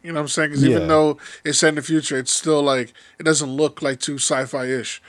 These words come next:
Speaker 1: like
Speaker 2: No,
Speaker 1: Halo
Speaker 2: I
Speaker 1: is.
Speaker 2: hear ya.
Speaker 1: So I do need that. I do would, I would like the, the offset
Speaker 2: Mm-hmm.
Speaker 1: from, uh,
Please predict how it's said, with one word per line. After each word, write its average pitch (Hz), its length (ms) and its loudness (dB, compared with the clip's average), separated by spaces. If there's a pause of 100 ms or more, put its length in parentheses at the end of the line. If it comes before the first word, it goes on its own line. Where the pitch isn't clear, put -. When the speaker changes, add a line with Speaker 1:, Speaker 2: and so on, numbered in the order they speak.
(360)
Speaker 1:
like 123 180 -6
Speaker 2:
No, 143 60 -4
Speaker 1:
Halo 143 200 0
Speaker 2:
I 107 100 -4
Speaker 1:
is. 87 100 -4
Speaker 2:
hear 85 100 -8
ya. 95 140 -12
Speaker 1:
So 139 140 -4
I 135 60 0
do 151 180 2
need 160 180 0
that. 139 140 4
I 151 80 8
do 151 260 0
would, 156 260 4
I 143 120 -4
would 151 200 0
like 160 260 4
the, 139 220 2
the 127 200 -6
offset 170 500 0 (640)
Speaker 2:
Mm-hmm. 117 220 -2
Speaker 1:
from, 156 420 0
uh, 143 240 -2